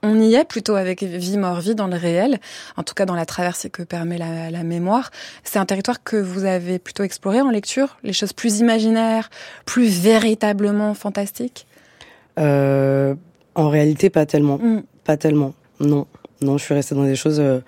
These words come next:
Speaker 2: j'ai lu beaucoup de, de choses qui sont issues de mon parcours, euh, scolaire, euh, et de mes études supérieures, donc, euh, en psychologie, en travail social, donc, euh, des choses très, très concrètes.
Speaker 1: Et assez théoriques.
Speaker 2: Assez théoriques, ouais.
Speaker 1: Aujourd'hui, la lecture, elle occupe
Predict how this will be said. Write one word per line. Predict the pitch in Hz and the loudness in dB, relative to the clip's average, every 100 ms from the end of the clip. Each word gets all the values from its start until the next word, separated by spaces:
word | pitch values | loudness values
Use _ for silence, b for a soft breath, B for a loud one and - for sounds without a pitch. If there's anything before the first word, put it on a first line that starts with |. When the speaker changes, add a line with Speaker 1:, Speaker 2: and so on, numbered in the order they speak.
| B B - | B B -4
Speaker 2:
j'ai | 135 | 0
lu | 143 | 0
beaucoup | 147 143 - | 0 -4 -4
de, | 147 143 135 | -2 0 0
de | 135 | -2
choses | - 151 | -2 -4
qui | - | -2
sont | - 143 139 139 | 0 0 0 -2
issues | 139 - | -6 -4
de | 143 | -2
mon | 139 | -2
parcours, | 143 135 - 151 | -2 -4 -4 -2
euh, | 139 127 - B B B | 0 -2 -8 B B B
scolaire, | - 160 151 156 160 - | -2 2 4 2 0 -6
euh, | 135 135 135 135 131 139 160 | -4 -2 0 -2 -2 -4 -4
et | 143 | -2
de | 135 | -2
mes | 131 | -2
études | 131 - | -4 -8
supérieures, | - 147 135 143 147 | -8 -2 0 0 0
donc, | 131 123 | -4 -4
euh, | 131 | -4
en | - 139 | -4 -6
psychologie, | - 147 147 139 139 147 147 139 B B B | -6 -4 -2 -2 -2 0 0 -2 B B B
en | 147 | -6
travail | - 143 139 | -2 0 0
social, | - 143 - 147 | 0 -2 0 0
donc, | 139 135 - | 0 -2 -4
euh, | 135 | -4
des | 131 131 | -4 -4
choses | 139 - | -6 -8
très, | - | -10
très | - - | -8 -8
concrètes. | 131 127 - - - | -8 -8 -10 -12 -8
Speaker 1:
Et | 190 160 | -4 -4
assez | - 180 | -2 -4
théoriques. | 165 156 156 - - - 143 | -4 -8 -10 -12 -18 -18 -10
Speaker 2:
Assez | 135 - - | -8 -8 -10
théoriques, | - 139 135 - - | -10 -12 -12 -18 -12
ouais. | B B B | B B B
Speaker 1:
Aujourd'hui, | 226 226 240 | 2 2 2
la | 262 190 | 2 2
lecture, | 185 196 247 | 0 -2 -2
elle | 233 196 | 0 0
occupe | 180 208 | -2 -8